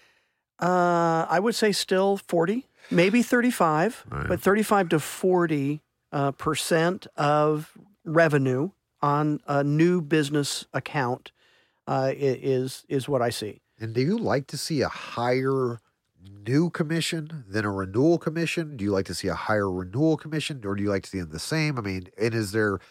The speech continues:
Speaker 2: strategic implications of those?
Speaker 1: Well, I think there's definitely strategic implications. So I would say typical, uh, and again, averages,
Speaker 2: Sure.
Speaker 1: right? But forty percent new, maybe twenty-five,
Speaker 2: Yep.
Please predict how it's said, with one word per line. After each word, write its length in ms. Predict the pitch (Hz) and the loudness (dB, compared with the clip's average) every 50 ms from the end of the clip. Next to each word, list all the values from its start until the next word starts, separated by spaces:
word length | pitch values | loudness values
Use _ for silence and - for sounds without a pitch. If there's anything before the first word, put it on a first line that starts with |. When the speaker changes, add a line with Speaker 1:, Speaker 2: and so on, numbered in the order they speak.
| - - _ _ | -20 -20 _ _
Speaker 2:
strategic 680 | - - - - 143 - - 208 208 170 165 175 135 - | -12 -10 -8 -8 -6 -4 0 0 0 2 0 -2 -2 -4
implications 760 | 147 135 127 117 101 - - - - 104 - - - 76 - | -6 -6 -6 -6 -8 -10 -8 -6 -4 -4 -4 -6 -8 -10 -12
of 140 | - - - | -14 -16 -16
those? 260 | _ _ _ _ _ - | _ _ _ _ _ 2
Speaker 1:
Well, 160 | 165 170 165 | 4 6 6
I 100 | 175 180 | 4 4
think 180 | - 226 202 | 4 2 2
there's 180 | 151 147 135 120 | 2 0 -2 -2
definitely 540 | - - 156 170 185 - 175 160 151 147 143 | 0 2 2 4 4 4 2 0 2 0 -2
strategic 500 | - - 143 131 - 147 139 123 131 - | -2 -4 -6 -4 -2 -2 -2 -2 -2 -4
implications. 840 | 127 120 110 - 107 - - 139 127 117 - 104 - - - - _ _ _ | -4 -4 -6 -8 -8 -6 -4 -4 -4 -4 -6 -10 -12 -12 -16 -20 _ _ _
So 720 | - - - 156 147 143 143 143 143 139 143 139 139 - _ _ _ _ _ _ _ _ _ _ _ _ _ _ _ - | -10 -4 0 2 2 4 4 4 4 4 2 2 0 -4 _ _ _ _ _ _ _ _ _ _ _ _ _ _ _ -4
I 140 | - 160 165 | 0 2 2
would 180 | 165 165 156 | 4 2 2
say 460 | - - - 160 151 147 147 143 139 - | 2 2 2 4 4 4 4 2 0 0
typical, 960 | - - - 226 233 - 254 226 - - 202 190 180 175 175 175 185 196 202 - _ _ _ _ | -2 2 2 2 4 4 0 -2 0 2 4 4 6 6 4 4 2 -2 -8 -18 _ _ _ _
uh, 120 | - - - - | -8 -8 -4 -2
and 160 | - 170 165 | 0 0 0
again, 440 | 165 156 165 151 139 123 127 131 - | 2 2 2 2 2 2 0 -4 -2
averages, 640 | - 156 156 170 175 170 156 170 175 165 165 170 170 - | 0 2 2 2 2 2 0 2 2 2 2 0 -2 -4
Speaker 2:
Sure. 260 | - 78 58 - _ - | -6 -8 -8 -10 _ -6
Speaker 1:
right? 280 | 147 135 131 135 - _ _ | -4 -4 -2 -4 -6 _ _
But 320 | - 156 151 147 147 147 - _ | 0 2 2 4 2 2 0 _
forty 260 | - - 185 190 214 | 0 2 2 2 2
percent 400 | 208 - 208 - - 214 185 180 | 2 0 0 2 2 2 2 2
new, 640 | 190 170 165 165 165 160 160 160 156 156 165 160 160 | 2 2 4 4 4 4 2 2 2 2 0 0 0
maybe 300 | 160 165 156 156 156 147 | 0 2 2 2 0 -2
twenty-five, 760 | - - 165 165 156 - - 175 165 170 180 190 - - _ _ _ _ _ _ _ _ - | -2 0 0 0 0 0 0 2 2 2 2 0 -4 -8 _ _ _ _ _ _ _ _ -14
Speaker 2:
Yep. 180 | 82 92 123 | -12 -12 -14